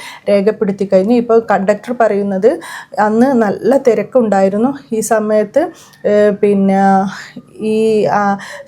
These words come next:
ഷിംജിതയെയോ ദീപകിനെയോ ആള് ശ്രദ്ധിച്ചിട്ടില്ല. കാരണം ഒരുപാട് മുഖങ്ങൾ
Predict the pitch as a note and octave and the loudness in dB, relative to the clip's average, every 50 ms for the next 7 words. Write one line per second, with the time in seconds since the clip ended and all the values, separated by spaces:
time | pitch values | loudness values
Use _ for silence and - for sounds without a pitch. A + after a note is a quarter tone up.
0 | - - A#3 A3+ A3 G3 B3 A3 A#3+ A#3 A3+ A3 G#3+ G#3 G#3 A3 B3+ D4+ D#4+ C4 | -4 0 0 0 2 0 2 2 4 6 6 4 4 4 4 4 4 2 0 -4
1 | - - - - - G3 G3+ F#3 G#3+ G#3+ G#3+ G3+ A#3+ B3 A#3+ A#3+ G#3+ G#3 G3+ G3+ | -6 -10 -16 -12 -8 -6 -4 -2 0 0 2 2 2 2 2 0 0 0 0 2
2 | G#3 A#3 A#3+ - - G3+ G3 G3+ G#3+ A3 - - G3+ F#3+ F#3 G#3 G3 - F#3+ - | 2 2 2 2 0 0 0 0 0 -2 0 -2 -2 -2 0 -2 -4 -6 -4 -2
3 | G#3+ G3+ G3 G#3 - F#3+ F#3+ G#3+ A#3 G#3 G3 F#3 G3+ G3+ G#3+ A#3 A#3 G#3 F#3 F#3 | 0 0 2 0 0 0 0 2 2 0 2 2 2 2 2 2 2 0 0 0
4 | F#3+ F#3+ G#3 A3 | 0 2 2 2